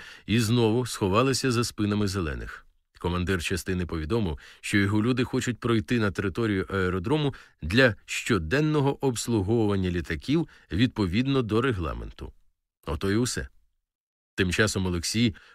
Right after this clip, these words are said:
уважно озирнувся. Він нарахував по периметру понад десяток снайперів із С Г Дшками, десятків зо два автоматників, шість ручних кулеметів,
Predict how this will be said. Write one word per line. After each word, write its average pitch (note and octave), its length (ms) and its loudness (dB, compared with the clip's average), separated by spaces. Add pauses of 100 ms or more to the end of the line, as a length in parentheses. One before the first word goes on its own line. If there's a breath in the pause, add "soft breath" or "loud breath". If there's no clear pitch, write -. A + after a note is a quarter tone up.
уважно G2+ 460 2
озирнувся. G#2 600 -2 (480 soft breath)
Він G#2+ 300 2
нарахував A2 560 2
по F#2 120 -4
периметру G#2 560 0
понад G#2+ 340 0
десяток G2 500 -2
снайперів G#2+ 540 -2 (220 loud breath)
із G2+ 260 -2
С G#2 160 0
Г A2 140 0
Дшками, - 480 -2 (320)
десятків A2+ 580 0
зо A#2 240 2
два A2 220 2
автоматників, G2+ 800 -4 (220 loud breath)
шість - 380 -2
ручних A#2+ 420 0
кулеметів, G2+ 640 -2